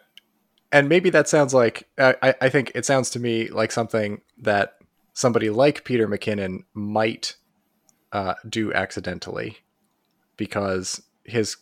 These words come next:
he has a successful career based around having this gear. And so, and people even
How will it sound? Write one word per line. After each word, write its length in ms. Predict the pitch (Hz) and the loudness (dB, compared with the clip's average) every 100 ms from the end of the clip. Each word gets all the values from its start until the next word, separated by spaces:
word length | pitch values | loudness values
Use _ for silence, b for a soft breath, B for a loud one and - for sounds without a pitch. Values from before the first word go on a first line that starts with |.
| _ _ | _ _
he 180 | - 120 | -4 0
has 140 | 107 | 0
a 60 | 101 | 0
successful 580 | - 107 - 107 - 101 | -6 -4 -4 -2 -4 -6
career 360 | - 104 107 | -4 0 0
based 300 | 101 95 - | 0 -2 -2
around 440 | 98 95 90 95 - | -2 0 -2 -6 -12
having 300 | 107 107 95 | -4 -2 -2
this 160 | 95 - | -6 -8
gear. 340 | 98 98 107 - _ _ _ _ - | -6 -4 -6 -8 _ _ _ _ -6
And 160 | 104 | -4
so, 420 | - 101 95 98 - | -2 -2 -2 -4 -2
and 140 | 127 | 2
people 280 | 175 160 139 | 4 4 4
even 260 | 117 101 | 4 -2